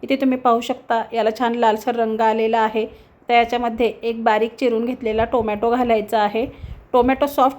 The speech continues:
होईपर्यंत आपल्याला हे परतवून घ्यायचं आहे. एक दोन मिनिटानंतर तुम्ही पाहू शकता टोमॅटो सॉफ्ट झालेला आहे.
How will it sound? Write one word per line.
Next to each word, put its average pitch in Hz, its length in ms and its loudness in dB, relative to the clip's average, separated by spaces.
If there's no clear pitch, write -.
होईपर्यंत 240 500 -2
आपल्याला 233 420 -2
हे 262 120 0
परतवून 233 500 0
घ्यायचं 240 400 -2
आहे. 208 300 0
एक 226 200 2
दोन 254 120 4
मिनिटानंतर 254 520 0
तुम्ही 247 220 -6
पाहू 247 240 -2
शकता 240 400 -6
टोमॅटो 233 480 -2
सॉफ्ट 226 420 0
झालेला 220 440 0
आहे. 226 260 -2